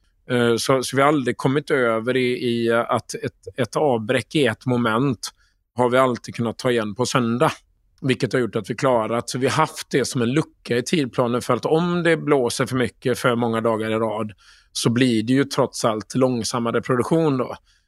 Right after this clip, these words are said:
Och då, då har vi, då har vi hela tiden haft en, en sån räddningsdag då och kunnat ta till då.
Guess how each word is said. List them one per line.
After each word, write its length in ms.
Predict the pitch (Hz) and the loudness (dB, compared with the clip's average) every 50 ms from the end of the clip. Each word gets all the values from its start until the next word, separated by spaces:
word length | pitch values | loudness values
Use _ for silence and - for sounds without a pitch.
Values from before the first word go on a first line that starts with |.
| _ _ _ | _ _ _
Och 180 | - 117 - - - | -4 -4 -4 -2 -2
då, 180 | 135 120 123 | 0 0 0
då 240 | 120 123 127 127 120 | 2 2 2 4 4
har 80 | 117 117 | 4 4
vi, 500 | 120 127 120 117 117 120 120 117 117 - | 4 2 2 4 2 2 0 0 -2 -2
då 100 | 120 120 | -2 -2
har 80 | 117 113 | 0 0
vi 100 | 117 117 | 0 0
hela 200 | 123 123 113 107 | 2 0 0 0
tiden 180 | - 120 113 | -2 -4 -4
haft 320 | 107 113 113 104 - - - | -2 -4 -4 -6 -6 -4 -2
en, 180 | 127 123 123 | 0 0 0
en 220 | 127 - 127 120 117 | -2 -2 -2 -2 0
sån 260 | - - 123 110 101 | 0 -2 -2 -2 0
räddningsdag 1080 | 113 123 117 110 113 110 110 110 110 104 - - 131 107 117 113 120 131 143 147 139 | 0 0 0 -2 -4 -4 -4 -4 -4 -6 -6 -8 -4 -2 0 0 2 4 4 4 4
då 140 | 131 120 123 | 2 -2 -2
och 160 | 123 113 - | -2 -6 -4
kunnat 260 | - 117 113 110 107 | -4 -2 -2 -2 -4
ta 120 | - 127 113 | -4 -6 -6
till 300 | - - 127 117 117 117 | -4 -6 -6 -4 -4 -6
då. 160 | 117 120 | -6 -8